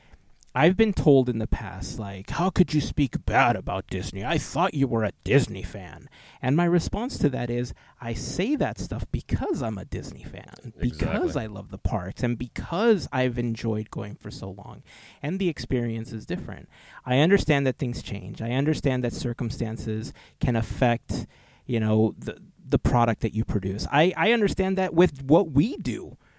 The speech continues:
Speaker 1: Right? I understand that my circumstances have in, in many ways affected the product that we put out.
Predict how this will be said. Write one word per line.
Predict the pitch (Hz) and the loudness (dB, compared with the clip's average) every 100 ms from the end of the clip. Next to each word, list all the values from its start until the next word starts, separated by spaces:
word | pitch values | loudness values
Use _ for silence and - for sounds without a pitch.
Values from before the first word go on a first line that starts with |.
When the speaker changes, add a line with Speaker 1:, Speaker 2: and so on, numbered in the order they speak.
| _ 123 | _ -2
Speaker 1:
Right? | 123 190 - | 0 0 0
I | 143 156 | 2 2
understand | 185 190 - 170 175 | 2 2 2 0 0
that | 165 | 0
my | 139 220 | 2 0
circumstances | - - 131 123 110 120 113 120 110 | 0 -2 -4 -6 -4 -2 -2 -2 -4
have | - 120 120 107 - | -2 0 0 0 -2
in, | 139 143 139 135 - | 4 6 6 4 2
in | 127 123 113 | 4 6 6
many | 175 339 | 4 4
ways | 143 104 101 98 - | 4 4 -2 -2 0
affected | 120 - 113 - 104 | -2 -2 -6 -4 -4
the | 110 | -2
product | - 110 101 101 - | -2 -2 -2 -6 -8
that | 104 | -6
we | 107 104 | -6 -6
put | - 101 | -4 -6
out. | 95 110 | -6 -10